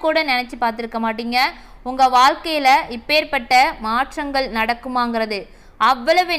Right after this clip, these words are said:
நன்மைகள் அனைத்துமே ஒவ்வொன்றாக நடக்க இருக்கிறது. அடுத்தபடியாக சனி மற்றும் புதன் உருவாக்கும்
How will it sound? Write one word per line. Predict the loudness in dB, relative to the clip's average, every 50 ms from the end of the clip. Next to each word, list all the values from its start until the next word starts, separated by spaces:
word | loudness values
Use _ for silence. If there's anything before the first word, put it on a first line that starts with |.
| -2
நன்மைகள் | -2 -2 -2 -4 -6 -2 -2 0 0 0
அனைத்துமே | 0 0 -4 -4 -6 -8 -10 -8 -6 -4 -4 -4 -4 -4 -6 -6
ஒவ்வொன்றாக | -6 -4 -4 -6 -4 -2 0 2 2 2 4 2 2 0 0 -2 -6 -6 -4 -2
நடக்க | -2 0 -2 -4 -4 -4 -4 -4 -4 -4 -6 -10
இருக்கிறது. | -12 -12 -10 -8 -4 -4 -2 0 0 0 0 -2 -4 -12 _ _ -20 _ -4 -2 0
அடுத்தபடியாக | 0 0 0 -2 -4 -6 0 0 0 0 0 -4 -4 -4 -4 -6 -4 -2 0 0 0 0 0 0 2 0 0 -4 -8 -20 -20 -20 _ -20 -8 -2
சனி | 2 2 2 2 0 -2 -2
மற்றும் | -2 -2 -4 -6 -8 -8 -6 -4
புதன் | -2 -4 -4 -2 -4 -6
உருவாக்கும் | -4 0 2 4 4 4 4 0 -6 -4